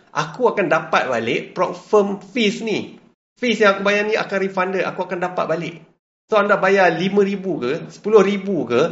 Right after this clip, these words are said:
anda akan dapat balik. Okey, tanamkan mindset tu. This is a winner's mindset. Kalau anda bayar fee murah ataupun mahal,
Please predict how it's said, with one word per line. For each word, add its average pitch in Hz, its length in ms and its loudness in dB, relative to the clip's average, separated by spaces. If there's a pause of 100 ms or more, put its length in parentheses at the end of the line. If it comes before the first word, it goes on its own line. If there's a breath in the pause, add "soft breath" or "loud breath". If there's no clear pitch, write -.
(460)
anda 190 320 0
akan 180 240 -6
dapat 151 400 -2
balik. 113 400 -4
Okey, 170 320 -6
tanamkan 196 480 0
mindset 131 560 0
tu. 92 80 -8 (640)
This 240 240 0
is 180 320 -2
a 135 80 -2
winner's 147 480 0
mindset. 117 480 -4 (720)
Kalau 214 180 2
anda 220 160 2
bayar 202 240 2
fee 196 300 -4
murah 156 560 -2 (240)
ataupun 160 400 -2
mahal, 123 480 -4